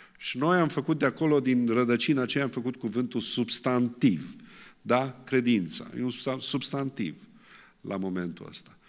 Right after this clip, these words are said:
De care? Păi baptistă, păi ortodoxă, păi catolică. Păi asta e,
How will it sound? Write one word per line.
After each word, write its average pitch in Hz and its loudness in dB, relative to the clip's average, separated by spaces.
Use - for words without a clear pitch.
De 139 4
care? 92 -2
Păi 147 -2
baptistă, 131 -4
păi 127 -2
ortodoxă, 113 -6
păi 120 -2
catolică. 95 -6
Păi - -12
asta 208 -8
e, 185 -6